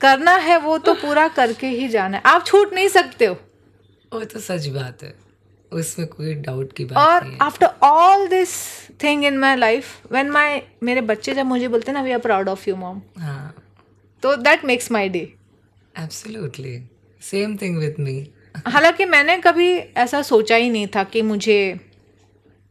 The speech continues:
Speaker 1: अ, यहाँ तक पहुँचना है। मैं बता रही हूँ ना, I was just living one day, कि मैं
Speaker 2: Yeah.
Speaker 1: करते जा रही हूँ।
Speaker 2: Yeah.
Speaker 1: और ये तो उनकी कृपा है कि वो मेरा साथ इतने अच्छे से दे
Speaker 2: दे
Speaker 1: रहे
Speaker 2: रहे
Speaker 1: हैं।
Speaker 2: हैं।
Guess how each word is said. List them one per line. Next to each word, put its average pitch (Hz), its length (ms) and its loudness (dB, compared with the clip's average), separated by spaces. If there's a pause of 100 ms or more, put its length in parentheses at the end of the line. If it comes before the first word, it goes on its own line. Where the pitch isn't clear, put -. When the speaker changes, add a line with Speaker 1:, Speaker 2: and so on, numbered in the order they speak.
(240)
Speaker 1:
अ, 190 540 -4
यहाँ 214 320 -2
तक 208 220 -4
पहुँचना 190 380 -4
है। 202 260 -8 (220)
मैं 247 120 0
बता 254 180 2
रही 285 120 2
हूँ 269 80 0
ना, 233 160 -2
I - 20 2
was 285 180 4
just 320 180 0
living 285 300 -2
one 226 240 2
day, 196 260 -4 (260)
कि 277 80 -8
मैं 294 120 0
Speaker 2:
Yeah. - 120 -6
Speaker 1:
करते 294 340 2
जा 214 200 2
रही 196 120 -4
हूँ। 196 240 -8
Speaker 2:
Yeah. 160 320 -14 (760)
Speaker 1:
और 269 220 4
ये 277 140 -2
तो 294 180 -2
उनकी 277 280 -4
कृपा 247 320 -2
है 269 220 2
कि 262 160 -6
वो 254 480 -2 (140)
मेरा 233 280 0
साथ 226 340 2
इतने 233 200 -6
अच्छे 233 240 -2
से 233 160 -2
दे 202 80 -4
Speaker 2:
दे 202 200 2
Speaker 1:
रहे - 120 -2
Speaker 2:
रहे - 80 -4
Speaker 1:
हैं। 180 260 -8
Speaker 2:
हैं। - 360 -18